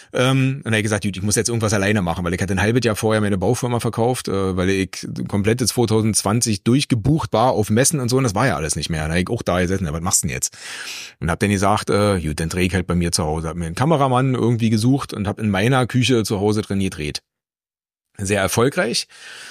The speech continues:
Ähm, hab dann eine große Kooperation mit Vegans damals angefangen, war für die, sag ich mal, in ganz Deutschland unterwegs und die sind ja damals an die Börse gegangen und hab sozusagen,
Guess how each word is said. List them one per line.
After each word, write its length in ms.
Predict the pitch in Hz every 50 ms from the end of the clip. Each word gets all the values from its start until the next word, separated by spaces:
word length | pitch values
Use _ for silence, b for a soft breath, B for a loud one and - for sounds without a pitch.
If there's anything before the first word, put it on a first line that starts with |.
| B B B B B B
Ähm, 460 | - 113 113 110 104 107 107 110 98
hab 160 | 101 - -
dann 360 | - 113 107 110 110 110 107 104
eine 320 | 104 104 104 104 101 101
große 360 | 98 - 92 110 147 143 - 104
Kooperation 680 | - 123 113 - 120 110 107 101 - 110 107 110 110
mit 180 | 104 98 90 92
Vegans 480 | 110 143 170 175 143 143 143 131 -
damals 280 | - 117 113 113 110 -
angefangen, 520 | - 110 113 110 101 - 98 95 98 92
war 120 | 92 87 92
für 160 | - 107 98
die, 300 | 87 98 104 107 107 104
sag 200 | 98 98 92 98
ich 40 | 92
mal, 300 | 101 98 95 95 95 95
in 80 | 95
ganz 240 | 92 90 98 - -
Deutschland 340 | - 95 98 - 104 95 95
unterwegs 500 | 90 95 92 92 85 90 90 95 - -
und 120 | 87 87
die 40 | 85
sind 140 | 85 92 90
ja 60 | 87
damals 260 | 87 85 85 87 -
an 60 | 90 85
die 60 | 85
Börse 280 | 87 98 104 113 107 104
gegangen 340 | 98 92 87 92 92 92 90
und 100 | 82 92
hab 120 | 87 -
sozusagen, 800 | 95 82 - - 85 92 85 87 90 92 90 90 95 - 62